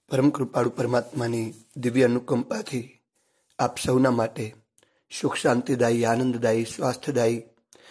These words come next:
વિકાસદાયી બન્યો રહે તેવી મા જગદંબા અને પરમ કૃપાળુ પરમાત્માને પ્રાર્થના. આવો દિવસને મંગલમય બનાવવા માટે ઋષિઓના દિવ્ય ચિંતનમાં જઈએ તે પહેલા સૌને શાંતિ મળે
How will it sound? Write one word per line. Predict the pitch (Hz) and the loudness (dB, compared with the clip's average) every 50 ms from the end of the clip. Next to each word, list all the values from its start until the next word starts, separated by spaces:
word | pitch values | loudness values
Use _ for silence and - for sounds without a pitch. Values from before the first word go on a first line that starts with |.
| - - _ _ - | -20 -20 _ _ -4
વિકાસદાયી | 135 127 127 - 139 131 135 - - 127 117 123 | -4 -4 0 0 -2 -2 -2 0 2 2 2 4
બન્યો | 123 120 117 123 120 | 2 2 4 4 4
રહે | 120 117 110 120 127 - _ _ _ _ _ _ _ _ _ _ _ _ _ _ _ _ _ _ - | 4 2 0 -2 -10 -12 _ _ _ _ _ _ _ _ _ _ _ _ _ _ _ _ _ _ -2
તેવી | - 131 123 123 120 | 0 2 2 4 4
મા | 120 113 117 | 4 4 4
જગદંબા | 120 123 123 123 123 123 123 120 120 | 4 4 2 4 2 2 2 2 2
અને | 117 117 | 0 0
પરમ | 117 - 139 123 120 127 | -2 -2 -2 -2 -2 -2
કૃપાળુ | - - 135 110 - - 123 117 117 113 123 | -2 -4 -8 -6 -2 0 0 2 2 0 -2
પરમાત્માને | - - - 147 117 113 113 117 117 - 120 120 113 117 | -6 -6 -4 -2 0 2 0 0 -2 -2 -6 -4 -4 -4
પ્રાર્થના. | - - 135 120 117 107 - - 139 127 135 135 - _ _ _ - - - - _ _ - | -4 -4 -4 -2 -2 -4 -4 -2 -2 -2 -2 -2 -8 _ _ _ -20 -20 -20 -20 _ _ -2
આવો | 127 127 131 143 143 | 4 4 4 4 4
દિવસને | - 131 127 120 113 - - 139 | 4 2 2 2 0 0 -2 -2
મંગલમય | 120 117 120 123 123 131 139 143 139 120 131 | 0 0 0 2 2 2 2 2 2 -2 0
બનાવવા | 139 120 117 117 117 117 | -2 -2 0 2 2 2
માટે | 113 113 117 117 - 127 117 113 - _ _ _ - - _ _ - - - - - _ _ _ _ _ _ _ _ _ _ _ _ - | 2 0 -2 -2 -2 -4 -6 -8 -10 _ _ _ -20 -20 _ _ -20 -20 -20 -20 -20 _ _ _ _ _ _ _ _ _ _ _ _ 0
ઋષિઓના | 131 135 131 - - 135 131 123 120 117 | 2 2 2 4 4 6 6 6 6 4
દિવ્ય | 117 120 139 139 165 165 | 2 0 0 2 2 0
ચિંતનમાં | 147 - - 135 127 127 - 123 123 120 117 113 | 0 0 0 0 0 0 2 0 0 2 0 0
જઈએ | 110 120 120 120 123 113 107 - - _ _ _ - | 0 0 0 0 -2 -4 -4 -8 -20 _ _ _ 0
તે | - 139 | 0 0
પહેલા | 127 - - 127 117 123 131 135 143 139 - - _ _ _ - - - _ _ _ | 2 2 2 0 2 2 0 0 -2 -6 -12 -20 _ _ _ -20 -20 -20 _ _ _
સૌને | - - - - 131 131 143 147 143 | -12 -6 0 4 6 6 6 6 4
શાંતિ | 147 - - - 151 127 120 131 127 - - - | 2 -2 -6 -2 0 2 2 2 0 -4 -4 -4
મળે | 113 117 117 113 117 117 117 131 - | 0 0 0 0 0 -2 -6 -12 -18